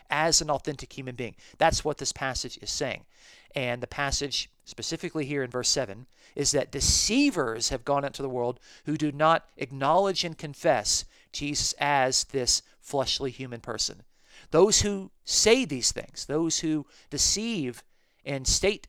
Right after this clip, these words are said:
these claims are called a deceiver and the antichrist. Of course, the warning in verse eight is to watch yourselves, to pay attention. And the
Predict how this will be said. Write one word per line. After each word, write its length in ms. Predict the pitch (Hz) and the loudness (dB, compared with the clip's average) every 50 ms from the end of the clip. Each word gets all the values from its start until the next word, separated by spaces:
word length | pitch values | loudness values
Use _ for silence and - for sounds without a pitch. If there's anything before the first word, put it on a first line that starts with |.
| _ - | _ -14
these 580 | 127 131 135 127 120 120 120 113 - - - - _ _ _ _ _ _ - | -8 -6 -6 -4 -4 -6 -4 -2 -2 -2 -2 -4 _ _ _ _ _ _ -4
claims 640 | - - 175 147 123 113 110 123 131 - - - - _ _ _ _ | 4 6 6 6 6 4 -4 -6 -2 -2 -2 -2 -4 _ _ _ _
are 140 | - 127 120 | -2 -2 -2
called 520 | - - - 185 175 131 113 110 131 127 - _ _ _ _ _ _ - | -2 0 2 4 6 6 4 2 -2 -6 -8 _ _ _ _ _ _ -10
a 100 | - 127 | -8 -6
deceiver 640 | 120 117 - - - 175 165 131 123 123 117 123 - _ _ _ _ | 0 2 2 4 4 2 0 -2 -2 -4 -4 -4 -6 _ _ _ _
and 300 | - 127 123 123 123 123 | -8 -8 -6 -6 -8 -8
the 180 | - 123 - - | -8 -10 -8 -6
antichrist. 840 | 160 170 190 180 - 139 120 - - 110 107 104 - - - - - _ _ _ _ _ _ - | -4 -2 -2 -2 -4 -6 -6 -4 -4 -4 -2 -2 -2 -4 -4 -4 -8 _ _ _ _ _ _ -8
Of 60 | - | -2
course, 200 | - 151 135 - | 0 2 2 2
the 100 | - 143 | 2 2
warning 360 | 135 143 151 151 147 135 131 | 4 4 4 4 4 2 -2
in 80 | 131 131 | -2 0
verse 260 | 151 151 139 - - | 2 2 4 4 4
eight 200 | 156 151 143 - - - - | 4 2 0 -2 -10 -10 -4
is 200 | 151 156 143 - | -2 0 0 2
to 100 | - 156 | 2 2
watch 380 | 139 143 175 240 247 - - 233 | 4 6 4 4 4 2 0 0
yourselves, 580 | 226 - - - 220 214 165 123 107 - - - | 0 0 2 4 4 4 4 4 0 -4 -10 -12
to 80 | - | -8
pay 200 | - - - 214 | -2 2 4 4
attention. 500 | 220 - - 214 214 - - - - - - - - - - - _ _ _ _ _ _ _ _ _ _ _ - | 4 2 -2 -6 -4 -4 -4 -4 -6 -8 -16 -20 -20 -20 -20 -20 _ _ _ _ _ _ _ _ _ _ _ -4
And 520 | 139 139 131 127 127 127 131 135 123 110 _ _ _ _ _ - | -2 0 0 0 0 -2 -4 -8 -14 -18 _ _ _ _ _ -10
the 300 | 127 139 135 131 131 123 | -4 -2 -2 -2 -2 -4